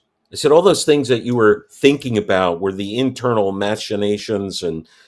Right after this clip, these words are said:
gyrations of your thoughts and worries and fears. And that's all internal, and that's suffering, and that's optional. And you now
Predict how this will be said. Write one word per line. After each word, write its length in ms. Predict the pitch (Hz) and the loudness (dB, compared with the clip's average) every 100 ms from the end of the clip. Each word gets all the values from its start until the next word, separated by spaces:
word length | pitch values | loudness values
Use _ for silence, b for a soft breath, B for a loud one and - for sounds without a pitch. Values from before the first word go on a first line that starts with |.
| b | b
gyrations 920 | - 117 123 110 113 113 - 107 101 | 0 2 2 2 -2 -4 -4 -2 0
of 180 | 101 87 | -2 -2
your 140 | 87 87 | -6 -4
thoughts 440 | 110 107 101 - | 2 2 2 -2
and 140 | 90 | -6
worries 400 | 87 98 98 85 | -2 -2 -2 -6
and 140 | 82 82 | -10 -10
fears. 680 | 110 101 82 80 82 - - _ _ _ _ _ | -6 -2 0 -2 -6 -14 -18 _ _ _ _ _
And 100 | 101 | -2
that's 220 | 117 113 | 0 2
all 200 | 131 127 | 6 6
internal, 540 | 131 135 117 104 104 110 | 6 2 0 2 4 2
and 160 | 95 | 0
that's 220 | 104 117 - | -2 -2 -2
suffering, 580 | 123 107 104 101 101 | -2 -2 -2 -2 -2
and 180 | 98 95 | -6 -6
that's 240 | 98 98 107 | -6 -4 -2
optional. 680 | 104 101 - 85 76 85 _ _ _ _ _ _ _ - | 0 -2 -6 -6 -6 -10 _ _ _ _ _ _ _ -2
And 240 | 107 110 | 0 2
you 460 | 127 143 147 139 123 _ _ _ 101 | 2 4 2 0 -6 _ _ _ -4
now 600 | 113 120 120 113 110 | 0 2 4 2 -2